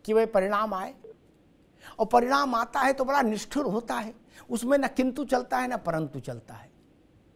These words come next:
वो तो सीधी न पाई है, सीधे खड़े हो जाओ, इंची टेप लगा दिया, बोले, "भाई, इतने हैं, इंच में इतने, फुट में इतने।" क्या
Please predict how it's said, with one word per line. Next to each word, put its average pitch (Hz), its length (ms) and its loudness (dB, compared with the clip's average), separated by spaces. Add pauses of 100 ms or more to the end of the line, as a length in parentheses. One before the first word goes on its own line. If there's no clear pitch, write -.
(800)
वो 285 60 0
तो 294 140 4
सीधी 330 360 8
न 330 120 4
पाई 185 400 4
है, 285 240 4
सीधे 262 280 6
खड़े 302 220 4
हो 320 80 6
जाओ, 339 380 2 (240)
इंची 233 220 2
टेप 147 240 0
लगा 170 200 4
दिया, 240 200 0
बोले, 214 200 -2
"भाई, 214 180 4
इतने 202 280 0
हैं, 139 320 -12 (320)
इंच 214 200 2
में 190 160 -2
इतने, 202 240 0
फुट 175 240 -4
में 143 140 -4
इतने।" 143 260 -12 (220)
क्या 247 140 6